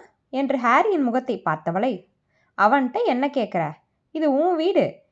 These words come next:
நீ எப்பனானாலும் வரலாம்" என்றவளை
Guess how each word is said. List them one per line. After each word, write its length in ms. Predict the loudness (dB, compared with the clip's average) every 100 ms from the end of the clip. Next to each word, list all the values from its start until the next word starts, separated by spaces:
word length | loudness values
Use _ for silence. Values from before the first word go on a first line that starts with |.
| _ _ _
நீ 340 | -4 -2 0 0
எப்பனானாலும் 720 | 2 2 2 0 0 0 2
வரலாம்" 520 | 2 4 0 -2 -12 _ _ _ _ _ _ _ _ -4
என்றவளை 680 | 0 2 4 4 4 0